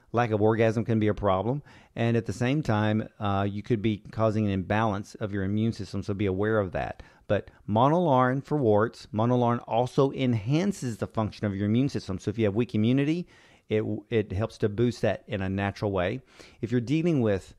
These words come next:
um, let me see here. If you, if you're dealing with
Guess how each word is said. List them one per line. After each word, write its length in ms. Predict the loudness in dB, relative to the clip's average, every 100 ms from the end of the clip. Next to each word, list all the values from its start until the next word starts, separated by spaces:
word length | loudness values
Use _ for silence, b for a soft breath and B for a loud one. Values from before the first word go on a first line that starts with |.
| _ _ _ _ -4
um, 520 | -2 0 0 -2 -6 -14 _ _
let 80 | -10
me 60 | -10
see 200 | -8 -6
here. 180 | -6 -8 -10
If 140 | -8
you, 140 | -6 -8 -10
if 160 | -6
you're 80 | -2
dealing 380 | 0 2 2 2
with 260 | 2 0